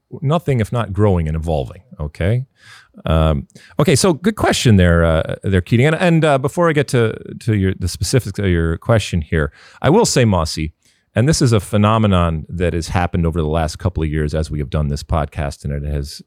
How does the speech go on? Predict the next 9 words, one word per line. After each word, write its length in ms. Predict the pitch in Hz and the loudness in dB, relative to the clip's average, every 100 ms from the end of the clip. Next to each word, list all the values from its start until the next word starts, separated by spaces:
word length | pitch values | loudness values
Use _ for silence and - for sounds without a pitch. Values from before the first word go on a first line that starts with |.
| 64 | -10
has 240 | 71 65 | -8 -8
grown. 400 | 71 85 76 55 - - - _ - - | -4 0 0 -2 -12 -20 -20 _ -20 -12
When 440 | - 113 139 165 | -2 2 4 4
I 140 | 151 135 | 4 4
am 320 | 127 131 127 - | 4 4 2 2
out 260 | 107 104 | 0 0
there 280 | - 87 87 | -2 0 0
and 120 | 87 | 0
I'm, 420 | 87 87 82 80 | -2 -2 -4 -6